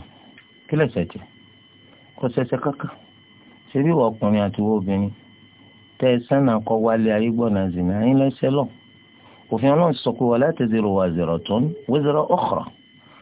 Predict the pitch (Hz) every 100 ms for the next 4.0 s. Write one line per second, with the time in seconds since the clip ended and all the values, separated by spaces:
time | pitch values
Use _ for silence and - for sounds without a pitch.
0 | - - 131 139 139 123 113 113 113 135
1 | 123 101 113 127 117 107 95 87 110 98
2 | 87 98 120 - _ _ _ _ _ -
3 | - - - - - - 151 107 120 139